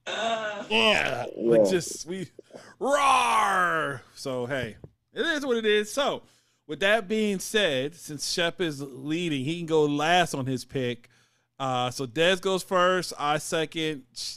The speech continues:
Speaker 2: uh, E third, and then Shep fourth. So we all, I had Denver. I,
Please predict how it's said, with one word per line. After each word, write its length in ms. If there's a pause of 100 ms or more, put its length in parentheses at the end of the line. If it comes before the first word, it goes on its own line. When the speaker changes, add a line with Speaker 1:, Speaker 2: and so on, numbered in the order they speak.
(100)
Speaker 2:
uh, 280
E 240
third, 420
and 140
then 340
Shep 280
fourth. 460 (640)
So 420 (360)
we 140
all, 220
I 160
had 200
Denver. 720
I, 300